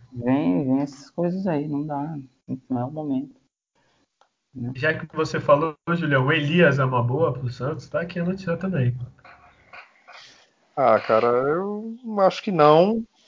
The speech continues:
Speaker 3: É, uma coisa que talvez eu vi, assim, que pensei, puta, até ok, é porque seria pra ganhar pouco, assim, pouco comparado, né, com,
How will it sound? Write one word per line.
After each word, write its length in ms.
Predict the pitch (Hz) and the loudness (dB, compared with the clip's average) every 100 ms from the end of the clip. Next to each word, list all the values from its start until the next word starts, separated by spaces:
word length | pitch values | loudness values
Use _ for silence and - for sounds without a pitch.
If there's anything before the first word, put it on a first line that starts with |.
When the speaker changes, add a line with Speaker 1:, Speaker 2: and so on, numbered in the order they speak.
| _ _ | _ _
Speaker 3:
É, 300 | 143 131 139 | 8 10 10
uma 160 | 151 165 | 8 6
coisa 200 | 190 190 | 6 6
que 80 | - | 8
talvez 280 | 170 160 | 8 8
eu 120 | 165 151 | 6 4
vi, 400 | 143 175 160 143 | 4 2 4 4
assim, 240 | 131 143 | 4 -2
que 440 | 123 135 127 123 117 _ | -4 -4 -2 -2 -6 _
pensei, 280 | - 120 127 | -2 0 -2
puta, 560 | - 175 151 117 113 117 | -4 -2 4 6 8 6
até 540 | - - 147 175 170 | 2 6 10 12 12
ok, 480 | 156 - 147 170 196 | 10 8 8 8 6
é 40 | |
porque 800 | 160 147 - 151 143 143 135 131 | 4 0 0 6 8 8 6 2
seria 300 | 127 - 135 | 0 0 0
pra 160 | 123 131 | 4 4
ganhar 180 | 131 127 | 6 4
pouco, 580 | - 123 160 - 139 123 | 4 2 2 2 0 2
assim, 380 | 117 120 110 107 - | 0 -4 -6 -8 4
pouco 500 | 135 131 - 104 - _ | 6 6 2 -2 -4 _
comparado, 580 | - 120 110 113 113 120 | -8 2 8 10 8 6
né, 160 | 117 110 | 2 0
com, 240 | - 120 | -2 -12